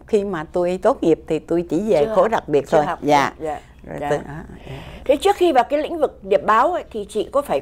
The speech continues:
Speaker 2: qua các cái trường lớp khóa chuyên môn không? Thì trong những cái trường hợp đó thì gồm những cái trường lớp nào và khóa nào?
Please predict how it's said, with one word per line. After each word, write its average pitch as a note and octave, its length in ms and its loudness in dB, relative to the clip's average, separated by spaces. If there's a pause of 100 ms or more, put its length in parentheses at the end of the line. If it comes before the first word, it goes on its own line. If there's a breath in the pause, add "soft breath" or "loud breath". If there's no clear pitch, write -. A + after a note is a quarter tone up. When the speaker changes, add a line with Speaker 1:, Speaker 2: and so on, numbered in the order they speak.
Speaker 2:
qua C4+ 240 0
các D#4 220 -6
cái D4+ 220 -6
trường F3 340 2
lớp C#4 240 2 (540 loud breath)
khóa C4 380 2
chuyên D4 260 0
môn C4+ 240 4
không? C4+ 240 -2 (480 soft breath)
Thì F#3+ 160 -4 (260)
trong B3+ 280 0
những - 120 -4
cái E4 100 -6
trường G3 180 2
hợp F3+ 200 0
đó A3 220 2
thì G#3 80 0
gồm F3+ 280 -2
những - 180 -8
cái D#4+ 320 -8
trường F3+ 160 2
lớp C4+ 200 2
nào F#3+ 240 2
và D#3 120 -2
khóa F#3+ 240 0
nào? G#3 280 -4